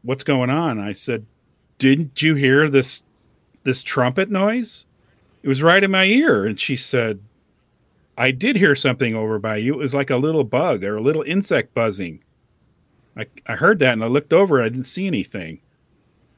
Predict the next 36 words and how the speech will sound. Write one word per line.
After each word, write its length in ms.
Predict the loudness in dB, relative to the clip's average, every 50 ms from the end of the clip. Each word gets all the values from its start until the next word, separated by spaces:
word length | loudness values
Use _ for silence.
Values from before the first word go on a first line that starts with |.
| _ _ _ _ -6
But 120 | -4 0
what 160 | 2 2 2
I 180 | 4 2 2 2
heard 320 | 4 4 6 6 4 4
was, 400 | 2 0 -2 -2 -4 -8 -10 -6 -4
it 120 | -4 -2
was 260 | -2 -2 -4 -4 -2
loud 300 | 0 0 2 2 2 2
enough 400 | 2 2 2 0 0 -2 -4 -8 -16 _ -12
to 160 | -10 -10 -10 -12 _ _ _ _ _ _ _ _ _ _ _ _ _ _ _ _ -10 -2
bring 240 | 2 4 4 4 4
me 360 | 4 2 2 0 -2 -6 -10 _ _ _ _ _ _ _ _ _ _ _ -14
right, 380 | -10 -6 -2 0 0 0 0 0 -2
I 60 | -2
mean, 260 | -2 -2 -4 -6 -6 -4
right 300 | 0 0 2 2 2 2
up. 240 | 0 0 -2 -8 -20 _ _ _ _ _ _ _ -6
I 100 | -6 -6
just 300 | -6 -6 -8 -10 -12 -14 -20 -20 -20 _ -16
sat 400 | -14 -10 -6 -4 -4 -4 -6 -6
right 220 | -6 -6 -4 -4
up. 160 | -6 -6 -6
It 160 | -8 -10 -8
was 120 | -10 -10 -10
just, 200 | -10 -10 -8 -6
uh, 140 | -8 -6 -8
incredibly 720 | -8 -10 -10 -10 -6 -4 -2 0 0 0 0 -2 -2 -4
loud 300 | -4 -4 -6 -6 -6 -6
in 180 | -4 -2 0
my 220 | 0 0 -2 -4 -6
ear." 300 | -6 -6 -8 -8 -10 -12 _ _ _ _ _ _ _ _ -20 -18 -18 -20 -20 _ _ _ _ _ _ _ _ _ _ _ _ _ _ _ _ _
And 160 | -2 0 0
I 160 | 0 -2 -4 -8 -12
explained 400 | -12 -8 -4 0 0 2 2 2
that 140 | 0 -2 -2
to, 220 | -4 -6 -6 -6